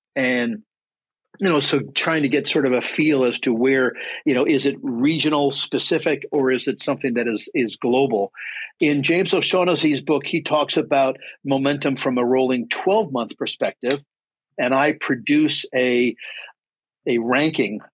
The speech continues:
for all of the sectors and sub-industries in the S and P fifteen hundred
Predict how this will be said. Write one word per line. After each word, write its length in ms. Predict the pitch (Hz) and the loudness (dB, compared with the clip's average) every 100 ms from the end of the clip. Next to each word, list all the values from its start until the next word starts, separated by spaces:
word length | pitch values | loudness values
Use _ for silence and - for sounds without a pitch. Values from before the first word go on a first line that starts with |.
| - | -6
for 240 | - 135 | 0 0
all 460 | 135 139 147 156 - | 2 2 2 0 0
of 260 | 139 127 117 | -2 -2 -2
the 420 | 120 120 117 117 | -2 0 -2 -4
sectors 640 | - - 170 160 165 - - 143 | -10 -2 -2 0 0 0 0 -4
and 200 | 123 123 | -4 -4
sub-industries 1080 | - 147 135 - 151 151 139 - 120 117 | 0 0 0 -2 0 0 -2 0 0 0
in 160 | - 123 | -2 0
the 120 | 131 | 2
S 180 | 131 - | 0 -2
and 120 | 135 | -6
P 380 | - 139 123 117 - - - - | 0 2 2 0 -8 -18 -20 -6
fifteen 600 | - 151 - - 147 127 | -2 -2 -2 -2 0 0
hundred 540 | - 185 170 110 98 | 0 0 2 0 -2